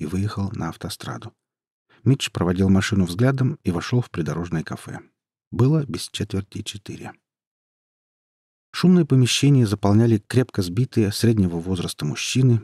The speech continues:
пьющие кофе и поедающие купленные здесь же пироги. Люди тянулись за зубочистками, говорили о ловле окуня, о политике. Слышался громкий говор северян. Из музыкального ящика раздавался голосок Мерл Хаггард.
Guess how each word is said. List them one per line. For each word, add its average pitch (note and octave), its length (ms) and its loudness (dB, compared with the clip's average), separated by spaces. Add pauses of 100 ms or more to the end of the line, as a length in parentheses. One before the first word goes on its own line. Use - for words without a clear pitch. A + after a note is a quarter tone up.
пьющие - 440 0
кофе C#3+ 380 0
и - 160 -6
поедающие A#2 680 0
купленные G#2 520 0
здесь D2+ 280 -6
же E2+ 120 -12
пироги. C#2 480 -8 (760)
Люди A#2+ 260 4
тянулись G2+ 440 4
за E2+ 100 -4
зубочистками, A#2 960 -2
говорили G#2 520 2
о E2 80 -2
ловле D#2+ 340 -4
окуня, A#2 540 2 (200)
о G#2+ 80 -2
политике. G#2+ 640 -2 (380)
Слышался A#2 480 0
громкий A2 360 2
говор G2+ 300 0
северян. A#2 520 2 (480)
Из G2 100 -6
музыкального A2+ 540 4
ящика A2 460 0
раздавался F2 560 -4
голосок - 760 -10
Мерл D#2+ 360 -4
Хаггард. - 720 -14